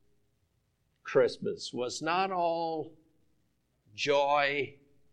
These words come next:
and peace. There were tremendous emotions. There was fear, emotional and relational pain,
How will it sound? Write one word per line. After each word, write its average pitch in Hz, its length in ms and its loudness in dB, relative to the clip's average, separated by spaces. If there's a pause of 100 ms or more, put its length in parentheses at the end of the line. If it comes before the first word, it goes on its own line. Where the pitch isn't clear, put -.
(380)
and 113 260 -14
peace. - 720 2 (1700)
There 165 220 12
were 170 220 10
tremendous 190 1300 6 (580)
emotions. 165 1080 12 (160)
There 156 140 12
was 131 200 12
fear, 196 880 8 (1900)
emotional 170 760 12
and 139 520 4 (260)
relational 165 840 12
pain, 156 760 0